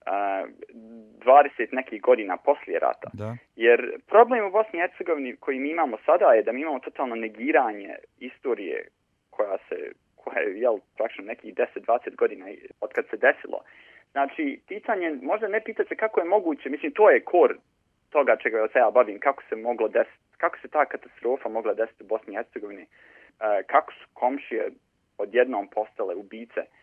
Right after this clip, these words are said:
Speaker 1: Al također možda se pitamo, pa gdje su te komšije sada u Bosni ili u dijaspori i šta oni misle o tome što se desilo u Bosni i Hercegovini?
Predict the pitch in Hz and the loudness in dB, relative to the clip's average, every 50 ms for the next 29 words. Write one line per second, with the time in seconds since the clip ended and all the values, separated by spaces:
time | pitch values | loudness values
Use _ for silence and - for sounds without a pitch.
0 | _ _ - - _ - - - 123 135 - - _ _ _ - - - - - | _ _ -20 -20 _ -4 2 4 4 4 2 -2 _ _ _ -16 -16 -8 -2 2
1 | 214 240 226 226 208 226 233 233 - - - - - 233 233 - 226 190 180 170 | 2 2 2 0 -4 -4 -4 -4 -6 -10 -12 -10 -10 -10 -4 -2 -2 -2 0 -2
2 | 151 - - - 160 151 143 170 240 233 - 156 - - 190 - - 180 190 214 | -4 -4 -4 -6 -8 -4 0 2 0 0 0 -8 -6 -4 -4 -4 -2 -6 -8 -8
3 | - - 143 117 - - - 151 185 - 131 90 - - _ _ _ _ - 156 | -6 -6 -6 -6 -4 0 0 2 4 4 2 2 2 -2 _ _ _ _ -4 -4
4 | 180 143 131 147 156 - - 131 120 113 151 156 147 120 107 110 107 101 101 107 | -2 2 4 4 4 2 0 -8 -8 -6 -6 -4 -4 -6 -4 0 2 2 2 0
5 | - - - 143 135 - - 180 180 - - 233 - - 226 254 247 180 147 143 | -2 -6 -8 -6 -6 -6 -8 -8 -4 2 2 4 4 4 2 0 0 -2 -4 -4
6 | 139 - - - 110 110 104 76 107 110 - - 117 107 - - 98 - - - | -6 -8 -8 -8 -4 -2 0 0 0 -2 -2 -6 -8 -8 -10 -12 -14 -16 -16 -14
7 | - 104 - 98 - - - - 87 87 - - - - _ - - - - - | -10 -8 -6 -6 -8 -8 -12 -14 -14 -12 -10 -12 -12 -12 _ -20 -20 -20 -20 -20
8 | _ _ _ - - - _ | _ _ _ -20 -20 -20 _